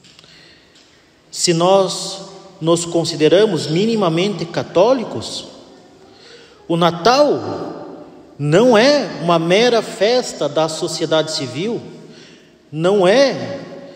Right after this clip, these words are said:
uma mera festa familiar, não é uma mera festa maçônica para nós nos perguntarmos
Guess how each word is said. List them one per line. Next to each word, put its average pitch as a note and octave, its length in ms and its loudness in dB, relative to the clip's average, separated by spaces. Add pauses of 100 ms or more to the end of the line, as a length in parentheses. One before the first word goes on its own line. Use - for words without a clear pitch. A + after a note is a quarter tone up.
(340)
uma F3 840 -4
mera F3+ 460 2
festa G3+ 800 2
familiar, D3 1120 -2 (1900)
não E3+ 240 2
é A#3+ 120 4
uma B3 160 4
mera A3 360 4
festa G#3 840 0 (1120)
maçônica D#3+ 840 -2
para D#3+ 360 0
nós E3 400 0
nos D#3+ 160 -6
perguntarmos E3+ 1160 -2